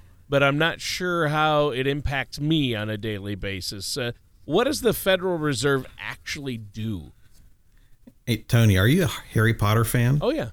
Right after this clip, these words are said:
Speaker 2: Well, then you, you may remember one of Hagrid's pets named Fluffy.
Speaker 1: <laughs> Yeah.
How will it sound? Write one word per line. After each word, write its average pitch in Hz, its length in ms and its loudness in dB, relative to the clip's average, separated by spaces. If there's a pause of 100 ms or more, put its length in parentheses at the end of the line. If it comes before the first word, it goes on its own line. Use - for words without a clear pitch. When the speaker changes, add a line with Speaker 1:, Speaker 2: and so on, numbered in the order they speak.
(1000)
Speaker 2:
Well, 117 120 4
then 127 180 6
you, 175 260 2
you 135 180 4
may 131 180 6
remember 127 420 6
one 104 220 6
of 98 100 4
Hagrid's 104 540 4
pets - 480 0
named 98 320 6
Fluffy. - 600 0 (300)
Speaker 1:
<laughs> - 280 -20
Yeah. 113 260 -4